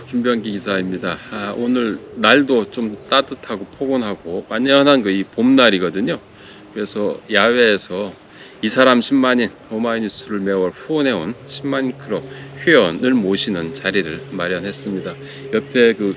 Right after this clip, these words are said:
유연 이사장님이 나와 계신데요. 어, 이사장님, 그 이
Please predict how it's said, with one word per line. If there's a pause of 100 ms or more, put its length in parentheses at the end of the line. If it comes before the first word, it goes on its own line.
유연 (140)
이사장님이
나와
계신데요. (460)
어, (100)
이사장님,
그
이